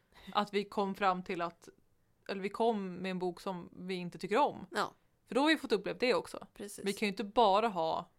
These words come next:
Speaker 1: Kiss in the Coronavirus
Speaker 2: Nej.
Speaker 1: mästerverk hela tiden.
Speaker 2: Nej. Jag vill inte casta det här som
Speaker 1: Nej,
Speaker 2: en film.
Speaker 1: inte jag heller.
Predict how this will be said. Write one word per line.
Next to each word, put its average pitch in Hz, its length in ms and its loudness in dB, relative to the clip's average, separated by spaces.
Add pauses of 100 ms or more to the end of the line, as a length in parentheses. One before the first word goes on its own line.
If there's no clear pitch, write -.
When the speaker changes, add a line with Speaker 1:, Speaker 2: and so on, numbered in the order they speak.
Speaker 1:
Kiss - 220 -8
in 185 80 -6
the 170 60 -10
Coronavirus 170 600 -10
Speaker 2:
Nej. 208 140 -6
Speaker 1:
mästerverk 185 400 -2
hela 170 200 -8
tiden. - 360 -12
Speaker 2:
Nej. - 240 -14 (200)
Jag 262 200 -2
vill 302 100 -2
inte 262 160 -4
casta 226 440 -8
det 214 60 -6
här 180 100 -8
som 214 100 -2
Speaker 1:
Nej, 202 260 0
Speaker 2:
en 175 60 0
film. 170 120 -4
Speaker 1:
inte - 120 -8
jag 175 80 -4
heller. 180 440 -10